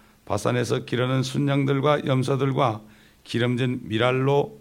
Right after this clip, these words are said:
먹이셨으며 또 너는 포도의 순수한 피를 마셨도다. 그러나 여수론이 살찌자 걷어찼도다. 네가 살찌고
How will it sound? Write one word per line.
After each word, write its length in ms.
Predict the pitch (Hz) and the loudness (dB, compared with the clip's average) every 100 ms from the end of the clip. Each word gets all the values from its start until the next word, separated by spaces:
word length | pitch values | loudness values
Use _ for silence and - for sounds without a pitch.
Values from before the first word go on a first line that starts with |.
| - | -8
먹이셨으며 960 | 113 120 113 110 - 117 120 107 - - _ _ _ _ _ _ _ _ _ _ _ _ _ - | -4 -2 0 -2 -2 0 2 0 -4 -12 _ _ _ _ _ _ _ _ _ _ _ _ _ 0
또 240 | 117 117 | 0 0
너는 560 | 120 135 160 113 120 170 - - _ _ - | 2 4 6 2 -2 -6 -10 -20 _ _ -8
포도의 720 | - 170 151 147 143 107 - - _ _ - | -2 4 6 8 6 2 -6 -20 _ _ -16
순수한 1000 | - - 190 165 156 160 160 170 190 | -8 -2 2 2 2 4 4 4 0
피를 640 | - - 143 120 131 156 - - _ _ _ | -4 -4 -2 0 0 -2 -6 -18 _ _ _
마셨도다. 1400 | - 95 98 95 101 101 - 107 104 113 101 104 - 113 - _ _ _ _ _ _ _ - | -6 0 0 2 -2 -4 -8 -4 2 4 4 -2 -12 -16 -20 _ _ _ _ _ _ _ -14
그러나 420 | - - 104 107 | -6 -2 -2 0
여수론이 540 | 107 98 110 110 113 | -2 -2 0 0 0
살찌자 760 | 104 - 127 131 143 170 127 - - _ _ _ _ _ - | -2 -4 -4 -4 0 2 2 -2 -18 _ _ _ _ _ -8
걷어찼도다. 840 | 98 104 135 156 - 175 139 95 - - _ _ _ - _ | -2 0 2 0 2 4 4 4 -6 -20 _ _ _ -20 _
네가 420 | - 101 110 117 | -6 -2 0 0
살찌고 800 | 110 - 131 131 139 143 127 - | -2 -4 -6 -4 0 0 -2 -8